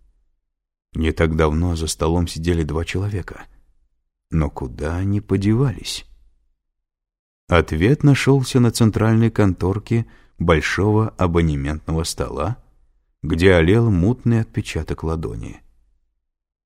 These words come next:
Подняв винтовку, Симпкинс двинулся к восьмиугольному шкафу, водя лазерным лучом по его поверхности. Обойдя шкаф по кругу, он заметил сбоку небольшой проём.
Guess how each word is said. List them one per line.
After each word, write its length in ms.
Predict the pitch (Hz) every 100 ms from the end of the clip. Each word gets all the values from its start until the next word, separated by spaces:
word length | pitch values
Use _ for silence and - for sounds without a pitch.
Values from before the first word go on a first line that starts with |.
| _ _ _ -
Подняв 480 | 73 69 73 65 -
винтовку, 680 | 69 64 - 107 - - - - _ _ _ _ _ _ _
Симпкинс 640 | - - 120 113 117 107
двинулся 640 | 98 90 104 101 - 90
к 80 | -
восьмиугольному 800 | 87 - 80 71 85 87 82 82
шкафу, 600 | - - 104 85 - 55 - _ _ _ _ _
водя 440 | - 73 69 69
лазерным 480 | 69 76 78 73 67
лучом 480 | 67 65 - 85 82
по 100 | 80
его 260 | 71 71
поверхности. 840 | 69 67 67 - - - - - - _ _ _ _ _ _ _ _ _ _ _ _ -
Обойдя 480 | 90 80 80 98 110
шкаф 320 | - 101 -
по 140 | 78
кругу, 480 | - 90 107 123 123 - _ _ _ _
он 220 | 101 101
заметил 500 | 92 90 123 - 120
сбоку 460 | 101 82 92 113 117
небольшой 560 | 107 92 92 - 101
проём. 520 | - 110 98 82 -